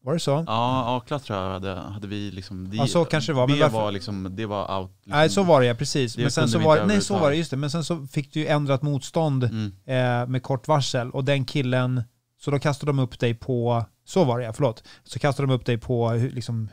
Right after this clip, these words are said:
Speaker 1: huvudkortet
Speaker 2: Ja, exakt.
Speaker 1: eller så, fast det var en A-klassmatch. Just det, så var det. Nej, B-klass var ju uteslutet. Men så att jag tror nog att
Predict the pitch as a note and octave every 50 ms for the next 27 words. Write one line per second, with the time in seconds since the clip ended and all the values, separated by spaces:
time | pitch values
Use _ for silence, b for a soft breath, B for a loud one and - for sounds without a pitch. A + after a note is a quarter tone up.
0 | - - C3+ C3 A2+ A#2 A#2+ - D#3+ D3+ B2+ F#2 F#2 F#2+ A#2 - B2 A#2 A2+ A#2
1 | A2+ A2+ - A2+ A2 A#2+ A2+ - A#2+ A#2+ A#2+ A#2+ A#2 A2+ B2 C3 B2+ A#2 G#2+ -
2 | - A2+ - C3+ B2+ G#2+ - - C#3 A#2+ - B2 A2+ - C3+ B2 A2+ - - -
3 | B B B B B B B B - C#3+ C#3+ E3 D#3+ - - E3+ C3+ C#3 D3 C#3
4 | C3+ C3 B2+ B2+ B2+ C3 B2 A2+ - - - A#2+ A2+ - A#2 A2+ - C3 C3 B2+
5 | b b b b b b b b - - D3+ D3 - _ _ _ _ _ _ _
6 | _ _ - C#3+ C3+ - D#3+ D3+ C#3+ C3 C3 A#2+ - - -